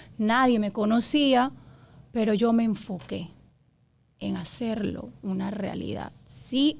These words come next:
o sí. Y uno como emprendedor, detrás de, de tu casa o detrás de un escritorio, no, tú tienes que salir a que te conozcan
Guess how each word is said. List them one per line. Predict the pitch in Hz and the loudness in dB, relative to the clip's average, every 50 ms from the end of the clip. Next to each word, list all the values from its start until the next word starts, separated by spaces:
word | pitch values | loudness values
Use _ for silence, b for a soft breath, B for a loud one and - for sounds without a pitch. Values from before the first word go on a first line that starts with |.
| - | -10
o | - 175 175 | -16 -14 -14
sí. | - - - - - - - - - - - _ _ _ _ _ _ _ _ _ _ _ _ | -12 -12 -10 -10 -10 -12 -12 -14 -20 -20 -20 _ _ _ _ _ _ _ _ _ _ _ _
Y | - 214 214 | -4 -2 2
uno | 226 262 330 349 | 4 4 4 6
como | 339 302 302 | 6 6 6
emprendedor, | 294 262 285 254 254 262 254 262 277 269 277 262 226 208 208 190 156 - - - _ _ _ _ _ _ _ - | 6 6 4 4 2 4 4 4 4 4 4 4 4 4 4 2 0 -6 -10 -20 _ _ _ _ _ _ _ -6
detrás | 190 202 202 196 - 269 277 254 247 254 254 - - - - - - - - _ _ _ _ _ _ _ _ - | -4 -4 -2 0 0 2 4 4 4 2 0 -4 -10 -12 -14 -18 -20 -20 -20 _ _ _ _ _ _ _ _ -14
de, | 98 92 107 104 101 98 98 95 95 - 185 185 185 185 190 196 190 - - | -8 -4 0 2 2 2 2 2 0 0 -2 -2 -2 -2 -4 -4 -6 -6 -4
de | 185 220 208 | -4 -2 0
tu | 277 277 | 0 0
casa | - 330 311 294 285 - - 294 277 277 - | 2 4 4 4 4 2 2 2 2 2 4
o | - | 2
detrás | 214 202 202 196 - 240 240 254 | 2 2 2 0 0 0 2 4
de | 277 | 4
un | 285 | 4
escritorio, | 294 - 277 - - 302 285 269 254 277 - | 2 2 0 0 2 4 4 4 4 2 0
no, | 220 214 202 | -2 -2 -4
tú | - 214 | -2 -2
tienes | 262 277 294 | 0 0 0
que | 302 294 | 0 -2
salir | - - 254 202 180 180 190 196 214 294 381 349 262 - - - - | -4 -4 -4 -4 -2 0 0 0 0 0 0 0 -2 -4 -6 -8 -10
a | 190 196 | -10 -8
que | 208 196 | -8 -8
te | 196 190 | -8 -10
conozcan | - - 208 202 196 156 - - - 202 208 - 262 - | -10 -8 -10 -8 -10 -10 -12 -14 -14 -12 -12 -12 -14 -16